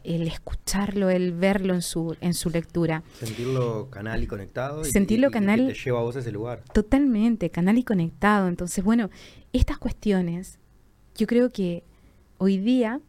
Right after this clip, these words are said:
Speaker 1: gracias a que está avanzando también el conocimiento y que nos estamos dando cuenta de cosas nuevas, se está trayendo información también, mm, en relación a,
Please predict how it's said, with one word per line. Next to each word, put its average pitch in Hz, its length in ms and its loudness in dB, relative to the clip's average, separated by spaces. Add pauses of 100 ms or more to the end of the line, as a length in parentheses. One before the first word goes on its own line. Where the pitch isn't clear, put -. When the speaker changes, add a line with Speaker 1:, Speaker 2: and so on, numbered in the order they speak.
Speaker 1:
gracias 180 680 -2
a 170 100 -4
que 160 280 -12
está - 480 0
avanzando 175 800 0
también 170 280 -6
el 170 100 -4
conocimiento 175 760 -2
y 160 40 -6
que 156 100 -10
nos 156 180 -10
estamos 226 400 0
dando 180 220 0
cuenta 165 260 -4
de 160 120 -6
cosas 170 320 -12
nuevas, 180 500 -4 (500)
se - 180 -6
está 247 200 0
trayendo 254 440 2
información 180 640 -4
también, 175 760 -2 (200)
mm, - 80 -20
en 170 320 -4
relación 170 400 -4
a, 175 320 -2